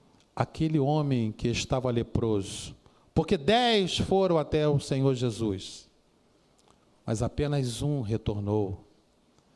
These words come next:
para agradecer. Não se esqueça. Não se esqueça do que Deus já fez na sua vida.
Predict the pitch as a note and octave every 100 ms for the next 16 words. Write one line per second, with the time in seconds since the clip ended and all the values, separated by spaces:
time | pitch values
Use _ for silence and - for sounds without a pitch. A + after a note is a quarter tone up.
0 | _ _ _ _ - G#2+ A2 A2 A2+ G#2+
1 | G#2 - - G2 F2+ F2 - - _ _
2 | _ _ _ _ _ _ _ _ _ B2+
3 | C3 B2 - - G#2 G#2 - - - _
4 | _ _ _ _ _ _ _ _ _ _
5 | _ - C3 D#3+ - E3 E3+ D#3+ C#3+ -
6 | B2+ C#3+ C3+ C3 - C#3+ C#3+ A2+ - B2
7 | G2 F#2+ F#2+ G2 -